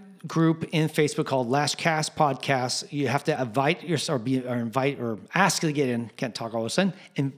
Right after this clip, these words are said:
say, "Hey, I'd like to get in." And you respond to a few questions. And then I will, uh, I usually once a day or so, I'll go on, check and see who's asked to get in. I'll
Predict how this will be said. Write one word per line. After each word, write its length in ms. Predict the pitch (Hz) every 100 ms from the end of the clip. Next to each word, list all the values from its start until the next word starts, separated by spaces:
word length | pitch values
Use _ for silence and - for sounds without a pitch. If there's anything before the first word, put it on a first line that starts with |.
| - -
say, 180 | - 165
"Hey, 200 | 214 214
I'd 40 |
like 200 | 156 151
to 80 | 175
get 20 |
in." 320 | 196 220 214 214
And 160 | 165 151
you 100 | 143
respond 400 | 139 - 185 175
to 60 |
a 20 |
few 200 | 170 185
questions. 580 | 170 185 160 185 175 160 - - - -
And 100 | 131
then 120 | 131
I 160 | 143
will, 300 | 160 151 143 135
uh, 100 | 123
I 60 | 190
usually 280 | 220 202 185
once 220 | 175 175
a 80 | 156 - - _ _ -
day 220 | 139 165 156
or 80 |
so, 140 | 143 151
I'll 60 | 143
go 180 | 147
on, 160 | 147 143
check 240 | - 156
and 80 | 135
see 140 | - 135
who's 240 | 139 123
asked 240 | 139 131
to 80 | -
get 100 | 135
in. 180 | 135 135
I'll 240 | 123 117